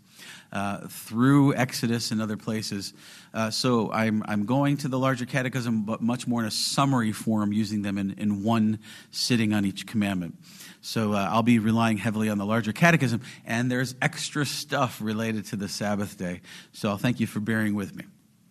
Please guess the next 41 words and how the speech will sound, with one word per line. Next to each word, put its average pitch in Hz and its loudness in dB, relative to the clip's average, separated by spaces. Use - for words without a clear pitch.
Hear 160 8
now 160 12
the 135 8
word 139 6
of 135 2
God, 120 4
Deuteronomy 123 4
five, 123 0
verses 120 -4
twelve 131 -2
through 120 -4
fifteen. 143 0
Uh, 101 -2
I, 110 -6
I, 110 -8
I 110 -8
think 143 2
I 123 4
will 117 4
need 120 8
to 117 -2
keep 113 -2
drinking 113 -2
water. 113 2
I 104 0
won't 127 0
keep - -2
announcing 117 2
it. 107 0
I'll 101 -4
just 98 -6
do 113 2
it, 113 0
and 98 -4
thank 107 -4
you 101 -4
for 98 -10
your 92 -6
patience 92 -8
with 92 -12
me. 95 -12